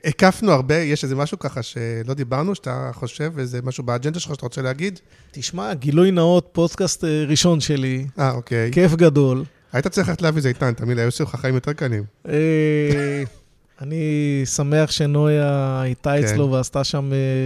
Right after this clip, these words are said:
Speaker 2: ייצגה אותנו נאמנה, ואבי הוא חבר קרוב.
Speaker 1: כן. לא, בעיניי זה מעניין
Speaker 2: ו-
Speaker 1: שיש את השעונים גם ל-, כי אני חושב
Speaker 2: כן.
Speaker 1: שזה שאלות
Speaker 2: כן.
Speaker 1: ש-, שיש גם לאחרים בראש.
Speaker 2: ואני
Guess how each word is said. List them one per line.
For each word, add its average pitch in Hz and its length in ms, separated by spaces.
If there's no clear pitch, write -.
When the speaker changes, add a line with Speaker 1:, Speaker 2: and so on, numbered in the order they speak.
Speaker 2:
ייצגה 147 360
אותנו 151 380
נאמנה, 139 720
ואבי 127 360
הוא 127 100
חבר 123 320
קרוב. 120 420
Speaker 1:
כן. 113 80
לא, 190 160
בעיניי 156 360
זה 160 100
מעניין 147 420
Speaker 2:
ו- 147 40
Speaker 1:
שיש 123 300
את 110 200
השעונים 127 720
גם 254 260
ל-, 262 220
כי 214 240
אני 202 80
חושב 220 140
Speaker 2:
כן. - 60
Speaker 1:
שזה 220 360
שאלות 190 340
Speaker 2:
כן. 175 300
Speaker 1:
ש-, - 100
שיש 165 120
גם 165 120
לאחרים 175 440
בראש. 180 280
Speaker 2:
ואני 240 320